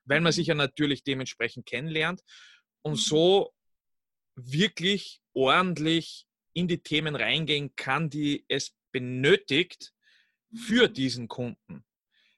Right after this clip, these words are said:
Speaker 1: damit man auch wirklich die korrekte Lösung anbieten kann. Und nicht nur irgendwas fertig Definiertes, sondern individuell angepasst und flexibel gestaltet für die Leute.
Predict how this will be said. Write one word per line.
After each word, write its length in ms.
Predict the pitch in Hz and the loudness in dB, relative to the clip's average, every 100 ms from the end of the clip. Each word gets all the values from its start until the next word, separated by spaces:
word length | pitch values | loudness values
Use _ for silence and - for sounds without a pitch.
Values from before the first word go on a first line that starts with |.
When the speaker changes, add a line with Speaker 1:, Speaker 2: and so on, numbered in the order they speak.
| _ _ | _ _
Speaker 1:
damit 280 | 131 151 175 | -2 -2 0
man 120 | 165 | 2
auch 160 | 156 143 | 0 2
wirklich 280 | 175 175 - | 2 2 -6
die 120 | 160 | -4
korrekte 500 | - 165 165 - 135 | 0 4 2 2 -4
Lösung 440 | 120 120 123 120 | -2 -2 -4 -8
anbieten 500 | - 107 104 98 104 | -8 -8 -10 -12 -14
kann. 260 | - - - _ _ | -14 -14 -16 _ _
Und 140 | 135 - | -14 -4
nicht 220 | 143 143 | -4 -2
nur 100 | 147 147 | -4 0
irgendwas 520 | 165 175 - 147 - | 0 0 0 -2 -4
fertig 460 | - 117 123 - | -2 0 0 -4
Definiertes, 680 | - 131 123 131 160 - - - - - | -6 -8 -6 -8 -6 -8 -10 -16 -20 -20
sondern 360 | - 143 143 143 | -8 -2 -2 -2
individuell 680 | 160 185 175 156 139 135 139 | -2 0 0 0 2 4 2
angepasst 680 | - 139 156 - 139 139 - | 0 -2 -4 -2 -2 -2 -6
und 80 | 127 | -10
flexibel 500 | 123 - - 127 123 | -8 -8 -8 -8 -8
gestaltet 580 | 113 - - 87 82 - | -10 -8 -10 -10 -12 -14
für 240 | - 123 | -10 -10
die 120 | - | -10
Leute. 360 | - 104 - | -12 -12 -12